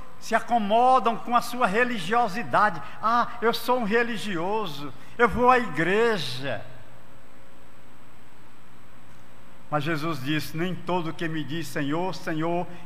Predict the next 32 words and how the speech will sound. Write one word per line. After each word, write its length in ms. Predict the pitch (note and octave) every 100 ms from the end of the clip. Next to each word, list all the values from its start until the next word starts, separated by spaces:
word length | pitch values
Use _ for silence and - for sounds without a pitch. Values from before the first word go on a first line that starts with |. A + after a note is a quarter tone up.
| -
entrará 560 | D#3+ D#3+ D#3+ D#3+ E3
no 100 | E3
reino 260 | C3+ F3 E3+
dos 140 | E3+
céus, 400 | - D#3 D3+ D3 - -
mas 180 | D3+ D#3
aquele 380 | F3 - E3+ D#3
que 160 | - D#3
faz 240 | - E3
a 60 | D#3+
vontade 480 | D3+ D3 - D3+
do 60 | C3+
meu 120 | D3
Pai 240 | C#3 C#3+ D3
que 120 | -
está 140 | C#3+
nos 180 | D3 D3
céus." 540 | - C3 C3 B2 - - - - - - - -
Jesus 260 | D3 C#3+ -
Cristo 260 | E3 D3+
disse 240 | D3 D3+ F3
isso, 360 | D3 F#3 F3 -
isso 440 | G3 F#3 F#3 F#3+ F3+ - -
no 80 |
Sermão 380 | E3+ G3 D#3+ G#3
do 80 | G#3
Monte, 320 | F3+ E3+ E3+
no 100 | E3+
capítulo 480 | - E3 E3+ D#3+ D#3
sete 380 | - - D#3+ D#3
de 80 | D3+
Mateus. 840 | D#3 D3+ - A#2+ A2 - -